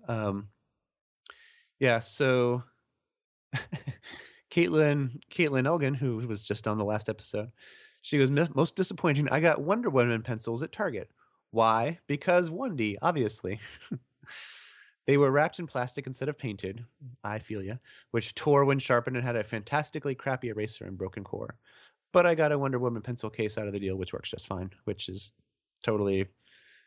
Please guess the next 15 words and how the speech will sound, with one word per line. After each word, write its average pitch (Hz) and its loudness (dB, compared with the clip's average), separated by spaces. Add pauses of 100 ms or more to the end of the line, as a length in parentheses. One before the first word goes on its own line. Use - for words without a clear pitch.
(360)
I, 107 4
I 117 0
have 123 4
bought 123 4
Target 120 -4
pencils 104 -6
many 110 -4
times 104 -6
for - -12
the 92 -8
accessories 127 -4
that - -4
come 147 -2
with 143 -4
them 151 -4